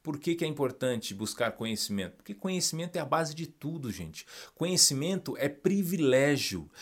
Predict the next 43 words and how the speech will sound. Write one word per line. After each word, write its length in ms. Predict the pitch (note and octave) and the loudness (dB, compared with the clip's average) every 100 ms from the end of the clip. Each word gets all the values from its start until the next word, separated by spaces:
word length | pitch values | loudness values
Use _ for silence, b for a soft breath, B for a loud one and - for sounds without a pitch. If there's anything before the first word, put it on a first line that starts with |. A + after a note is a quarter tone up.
| B | B
Se 160 | - F3+ | -2 0
você 300 | E3+ F#3 G3+ | 2 2 2
tem 240 | F#3+ E3+ | 2 -2
conhecimento, 1000 | D#3 D3+ C#3+ C3+ - B2+ A#2+ B2 C3+ D3 - | 0 0 2 2 0 0 0 0 -2 -10 -8
você 560 | G#2+ A2 - A2+ A#2+ - | -6 -4 -4 -4 -6 -8
está 480 | G#2+ - A2 G#2 - | -10 -4 -2 -2 -2
à 100 | G#2+ | -10
frente 480 | - - F#2+ G2 - | -10 -6 -6 -6 -8
de 140 | G2+ | -8
muitas 420 | F#2 F2+ F#2 F2+ | -8 -8 -8 -10
pessoas. 800 | - G2+ - D#3 B2+ E2+ - - B B B B | -10 -10 -8 -6 -6 -6 -8 -10 B B B B
Por 120 | F#3+ | -6
que 160 | B3 A#3 | 2 4
será 260 | G#3+ F#3 | 6 6
que 80 | F#3 | 4
tem 140 | F#3 | -2
pessoas 360 | E3+ D#3 - E3+ | -2 -2 0 0
que 100 | - | 0
são 120 | E3+ | 0
muito 260 | D#3 F3+ E3 | 0 -2 -2
bem-sucedidas, 920 | D#3 D#3 C#3+ - B2 A#2+ A2 E2+ E2+ | -4 -4 -4 -4 -4 -4 -6 -6 -4
né? 160 | B2 - | -4 -4
Por 200 | - G3 | -6 -4
que 140 | B3 | 0
será 280 | - G#3 G3+ | 4 4 4
que 120 | G3 | 2
você 400 | E3+ F3 - G#3 | 0 0 2 2
não 220 | F#3+ E3+ | 2 2
é 80 | E3+ | 2
bem-sucedido? 1040 | C3+ A#2+ C#3+ C#3+ - - G#2+ G2+ F#2+ - - | 2 2 2 0 -6 -8 -6 -4 -4 -6 2
Pode 220 | - A3 - | 6 8 8
ser 180 | A#3+ | 6
que 140 | A#3 G3 | 6 6
neste 240 | A3+ A3+ | 6 6
momento 340 | F#3 D3 A3 G#3 | 4 2 0 2
seja 220 | F#3+ E3 | 2 2
justamente 560 | F#3+ G#3 F#3+ F3 G3+ | -2 0 0 0 -2
pelo 180 | - F3 | 0 0
fato 300 | - F#3 F3+ | 4 2 2
de 60 | E3 | -4
você 300 | F3 F3 F3+ | -2 0 2
não 220 | G3+ C#4+ | 2 0
ter 400 | - F3 D3+ - | 0 4 4 4